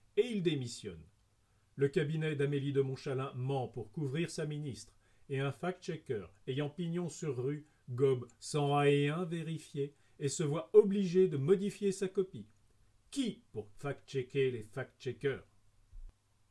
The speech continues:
Deux mille vingt-deux. Janvier. François Pupponi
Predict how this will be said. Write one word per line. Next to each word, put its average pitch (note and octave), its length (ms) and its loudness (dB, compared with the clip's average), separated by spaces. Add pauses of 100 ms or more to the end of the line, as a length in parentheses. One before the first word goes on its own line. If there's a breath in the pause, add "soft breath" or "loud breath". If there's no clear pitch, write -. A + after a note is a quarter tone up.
(140)
Deux E3+ 220 4
mille C4 180 -4
vingt-deux. C#3 460 -4 (1700)
Janvier. D3+ 580 0 (1200)
François A3 460 0
Pupponi G3+ 520 4